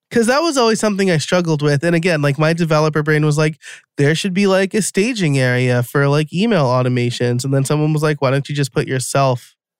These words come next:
in the automation to test it?" And I'm like, "Right, I could also do that." Um, so, like, when you're, when you're putting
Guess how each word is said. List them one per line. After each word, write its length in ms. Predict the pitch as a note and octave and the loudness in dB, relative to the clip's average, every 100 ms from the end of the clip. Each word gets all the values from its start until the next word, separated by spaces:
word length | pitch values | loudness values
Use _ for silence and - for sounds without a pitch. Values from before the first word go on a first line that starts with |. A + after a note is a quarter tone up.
| _ _ _ _ - | _ _ _ _ -4
in 140 | C3+ | 0
the 120 | C#3 C#3 | 2 2
automation 680 | B2+ B2+ C#3 C#3+ - D3 | 2 2 2 2 0 -2
to 100 | C#3 | -2
test 300 | C3 C#3+ B2 | -2 0 0
it?" 40 | A2+ | -2
And 100 | C#3 | 0
I'm 80 | E3 | 0
like, 140 | F3+ - | -2 0
"Right, 300 | C#4 F#3 C3 | 0 0 -2
I 160 | C#3 D#3+ | -2 -2
could 160 | F#3 F3+ | 0 2
also 360 | G3 F#3+ F#3 | 2 2 0
do 200 | E3 G3+ | 0 -2
that." 260 | E3+ A#2 G#2+ - - - - - | 0 -2 -4 -10 -18 -18 -10 -2
Um, 460 | F3+ F3+ F3+ F3 - - | 2 2 2 -2 -6 -8
so, 200 | F3+ G3 | -4 0
like, 200 | F#3+ F3+ | 0 2
when 140 | F#3+ G3 | 0 2
you're, 260 | G#3+ B3 - | 0 -2 -4
when 200 | F3+ F#3+ | 0 0
you're 200 | G3 A3+ | 0 -2
putting 640 | - - F#3+ F3+ E3+ E3 | -4 -2 0 2 0 -2